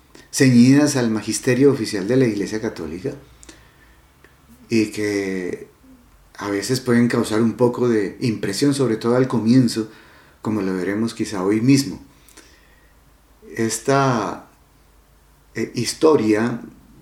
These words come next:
mm, de esto que acabo de decir, de la escritura de este libro, que,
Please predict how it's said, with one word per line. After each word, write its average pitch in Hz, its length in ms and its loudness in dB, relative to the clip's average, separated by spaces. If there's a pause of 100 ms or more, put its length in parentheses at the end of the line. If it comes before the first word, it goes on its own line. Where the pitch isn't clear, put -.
(240)
mm, 98 500 -8
de 101 320 -2
esto 113 300 -4
que 117 80 -4
acabo 113 360 0
de 110 140 2
decir, 113 380 0
de 98 140 -6
la 87 420 -14
escritura 127 720 -2 (640)
de 98 220 -8
este 123 220 -2
libro, 120 480 0
que, 98 440 -4